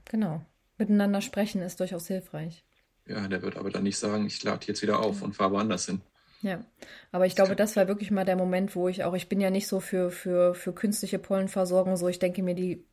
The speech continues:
Speaker 1: Bienen, der beste Pollen ist einfach frische Pollen, den die Bienen sammeln, weil die ja auch gucken, welche Qualität der hat, was die so brauchen. Das sind ja unterschiedliche Zusammensetzungen auch und so. Aber ich sag mal, das ist der Moment, wo ich dann auch sagen würde, okay,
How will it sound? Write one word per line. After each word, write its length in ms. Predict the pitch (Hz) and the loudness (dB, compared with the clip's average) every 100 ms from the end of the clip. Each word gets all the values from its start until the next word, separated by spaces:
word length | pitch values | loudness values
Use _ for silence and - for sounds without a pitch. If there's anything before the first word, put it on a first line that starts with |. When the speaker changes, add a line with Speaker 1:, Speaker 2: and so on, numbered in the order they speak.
| _ - | _ -2
Speaker 1:
Bienen, 460 | 196 190 185 190 - | 0 2 0 -2 0
der 80 | 165 | 2
beste 360 | - 214 - | 6 4 4
Pollen 300 | - 208 196 | 2 4 4
ist 140 | 202 - | 4 -2
einfach 200 | 180 180 | -2 -2
frische 260 | 226 202 | -2 -2
Pollen, 280 | - 196 180 | -4 0 2
den 140 | 180 | 2
die 60 | 170 | 0
Bienen 340 | 170 180 170 | 0 0 0
sammeln, 420 | 170 180 202 226 202 | 2 2 2 2 0
weil 100 | 175 | 0
die 100 | 170 | 0
ja 100 | - | 0
auch 240 | 160 - - - - - | -2 -8 -20 -20 -20 -2
gucken, 280 | - 220 185 | 0 2 2
welche 200 | 180 185 | 2 0
Qualität 440 | - 180 175 208 | -2 -2 0 0
der 80 | 214 | 0
hat, 100 | 190 | 0
was 120 | 190 | -4
die 60 | 180 | -2
so 120 | 180 | -4
brauchen. 480 | 170 175 208 196 175 | 2 4 4 2 0
Das 120 | 170 | -2
sind 140 | 185 | 0
ja 80 | 165 | 2
unterschiedliche 760 | 151 196 190 180 180 - 180 170 - - | 2 0 -2 -4 -8 -2 0 0 -6 -10
Zusammensetzungen 720 | - 180 196 220 202 202 202 | 0 4 6 4 2 0 -2
auch 180 | 120 185 | -2 -2
und 140 | 190 | -2
so. 260 | 185 185 196 - - - - | 0 0 0 -6 -16 -16 -4
Aber 140 | 180 | 0
ich 80 | 185 | 2
sag 120 | 190 | 4
mal, 140 | 190 180 | 4 4
das 180 | 202 | 4
ist 120 | 190 202 | 4 2
der 80 | |
Moment, 360 | 190 180 180 - | 4 4 2 0
wo 60 | 180 | -2
ich 80 | |
dann 120 | - 165 | -2 -2
auch 140 | 170 | -2
sagen 260 | 180 175 180 | 0 0 0
würde, 160 | 175 | -2
okay, 320 | - - 147 | -2 -4 -4